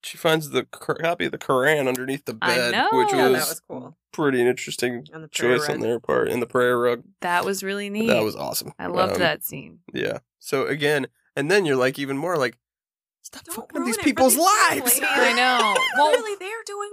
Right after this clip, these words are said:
Speaker 3: okay. Nobody knows. Leave them alone.
Speaker 2: Uh, well, and when she unfolds the prayer rug, I was like, "June, put it back. What, are you crazy?"
Speaker 3: <laughs> Yeah.
Speaker 2: That is a cherished item of these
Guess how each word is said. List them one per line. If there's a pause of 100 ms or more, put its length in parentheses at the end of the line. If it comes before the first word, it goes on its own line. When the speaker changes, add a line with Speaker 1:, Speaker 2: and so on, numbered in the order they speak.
Speaker 3:
okay.
Nobody
knows.
Leave (100)
them
alone. (160)
Speaker 2:
Uh,
well,
and
when
she
unfolds
the
prayer
rug,
I
was
like,
"June, (300)
put
it (460)
back.
What,
are
you
crazy?"
Speaker 3:
<laughs> (540)
Yeah. (220)
Speaker 2:
That
is
a
cherished (160)
item
of
these